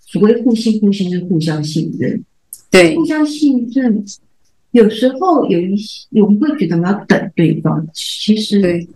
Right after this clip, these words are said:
Speaker 1: 为什么要等？那自己去建立这个信任，
Speaker 2: 嗯。
Speaker 1: 不也
Speaker 2: 嗯。
Speaker 1: 可以吗？所以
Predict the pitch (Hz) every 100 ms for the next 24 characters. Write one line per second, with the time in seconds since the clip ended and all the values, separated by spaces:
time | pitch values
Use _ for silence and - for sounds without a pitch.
0 | - 247 190 170 170 170 - 165 - _
1 | _ - 226 226 262 - - - - 208
2 | - 202 185 170 160 160 156 160 - 151
3 | - - _ _ _ _ _ _ _ -
4 | 240 208 160 165 - 240 165 190 220 165
5 | - - - - 160 208 - - - 160
6 | - _ _ _ _ _ _ _ - 269